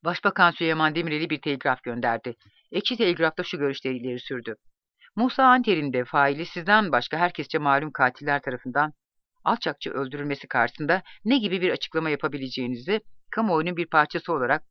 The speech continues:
biz gazeteciler de merak ediyoruz. Sizin siyasal sorumluluğunuz altında yönetilen Türkiye'de artık kurşunlayarak sansür etme metodu uygulamaya kondu."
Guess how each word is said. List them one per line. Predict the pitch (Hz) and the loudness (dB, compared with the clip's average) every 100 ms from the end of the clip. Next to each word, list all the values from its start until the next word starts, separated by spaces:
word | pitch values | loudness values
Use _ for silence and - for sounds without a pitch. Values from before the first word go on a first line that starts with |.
| - | -6
biz | 208 165 | -4 0
gazeteciler | 190 214 170 135 139 131 | 0 0 -2 -4 0 0
de | 131 | 0
merak | 127 117 110 120 | 0 0 0 -4
ediyoruz. | 117 110 - _ _ - _ _ _ _ _ _ _ - - | -8 -8 -8 _ _ -20 _ _ _ _ _ _ _ -20 -8
Sizin | 214 220 277 | -6 -4 0
siyasal | 247 233 254 247 | 2 4 2 2
sorumluluğunuz | 180 156 151 147 143 | 2 0 0 -4 0
altında | 107 143 - 151 | 4 4 2 -4
yönetilen | 143 147 - 151 143 - _ _ _ _ _ _ _ _ _ _ _ _ _ - | -2 -4 -2 0 0 -4 _ _ _ _ _ _ _ _ _ _ _ _ _ -10
Türkiye'de | 240 226 135 127 | -8 -6 -6 -4
artık | - 180 - 202 | 2 2 0 -8
kurşunlayarak | 196 185 214 220 196 156 - | -6 -6 -4 0 2 0 2
sansür | 170 160 160 | 0 0 -2
etme | 143 151 | -4 -4
metodu | 139 139 135 | -6 -6 -8
uygulamaya | 143 127 139 123 120 | -8 -4 -2 0 -2
kondu." | 120 120 117 107 | -2 -2 -2 -8